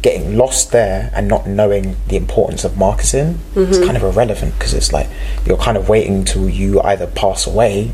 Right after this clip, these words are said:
Speaker 1: and
Speaker 2: Mm.
Speaker 1: somebody sees what you've done, or somebody comes in and knows how to sell it for you.
Speaker 2: Right, right,
Speaker 1: So I
Speaker 2: right.
Speaker 1: never wanted somebody to come in and be like, "I can sell you better than you can sell you."
Speaker 2: Mm,
Speaker 1: You know what I
Speaker 2: mm,
Speaker 1: mean?
Speaker 2: yeah,
Speaker 1: So
Speaker 2: because you are your own brand.
Speaker 1: Precisely.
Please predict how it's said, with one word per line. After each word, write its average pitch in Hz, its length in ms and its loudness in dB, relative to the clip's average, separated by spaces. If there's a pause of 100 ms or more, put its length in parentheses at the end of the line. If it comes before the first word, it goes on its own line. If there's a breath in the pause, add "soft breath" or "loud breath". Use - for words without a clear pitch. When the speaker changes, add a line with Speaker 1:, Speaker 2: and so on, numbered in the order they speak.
Speaker 1:
and 185 80 -2
Speaker 2:
Mm. - 60 -2
Speaker 1:
somebody 185 280 0
sees 107 400 0
what 92 160 -2
you've 87 220 -4
done, 92 320 0
or 120 300 4
somebody 107 320 -2
comes 104 320 -2
in 98 100 0
and 92 100 -4
knows 92 200 -2
how 95 80 -2
to 92 120 -8
sell - 220 0
it - 80 -8
for - 220 -6
you. - 360 -4
Speaker 2:
Right, 165 240 0
right, 170 200 -4
Speaker 1:
So - 80 2
I - 20 2
Speaker 2:
right. 104 80 0
Speaker 1:
never 120 160 2
wanted 110 220 0
somebody 101 320 -2
to - 80 0
come 101 180 0
in 98 100 0
and 95 140 -2
be 196 80 -2
like, 90 380 -2
"I 131 100 2
can 127 160 -2
sell 113 240 2
you 104 180 0
better 98 240 0
than 98 180 -2
you 101 100 -2
can 95 160 -6
sell - 200 -4
you." - 140 -12 (160)
Speaker 2:
Mm, 175 540 2 (120)
Speaker 1:
You 160 60 -4
know 196 80 2
what 185 80 4
I 180 40 4
Speaker 2:
mm, 180 60 4 (120)
Speaker 1:
mean? 190 80 2
Speaker 2:
yeah, 202 240 2
Speaker 1:
So 185 80 2
Speaker 2:
because 175 200 0
you 175 160 4
are 170 80 4
your 165 160 0
own 160 140 0
brand. 151 400 0
Speaker 1:
Precisely. - 640 -2